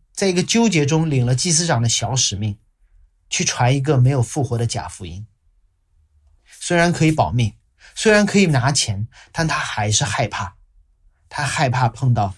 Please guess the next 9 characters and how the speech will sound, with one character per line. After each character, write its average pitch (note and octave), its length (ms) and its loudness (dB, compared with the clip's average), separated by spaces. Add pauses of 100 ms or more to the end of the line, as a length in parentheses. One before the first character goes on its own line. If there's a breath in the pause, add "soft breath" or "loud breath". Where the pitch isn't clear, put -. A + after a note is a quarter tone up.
(120)
巡 A2 320 -4
抚 A2 160 -6
大 G2+ 200 -10
人。 - 180 -16 (1300 loud breath)
假 A3+ 160 4
设 D4 160 0
有 E3+ 160 2
一 D3+ 80 2
天， F#3 340 -4